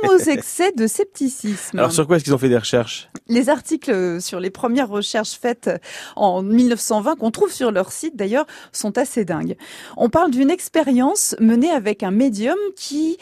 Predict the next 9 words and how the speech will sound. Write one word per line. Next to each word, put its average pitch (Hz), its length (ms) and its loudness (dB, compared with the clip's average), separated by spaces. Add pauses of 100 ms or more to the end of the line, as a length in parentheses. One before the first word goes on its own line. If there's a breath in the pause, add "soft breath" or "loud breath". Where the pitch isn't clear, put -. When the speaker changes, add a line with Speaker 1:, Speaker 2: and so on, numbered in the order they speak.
(220 loud breath)
Speaker 1:
avait, 277 300 2
paraît-il, 220 480 -4
le 226 140 -2
don 294 220 -6
de 202 160 -2
matérialiser 262 1300 0
la 233 200 2
matière 277 560 0
ectoplasmique. 254 960 -2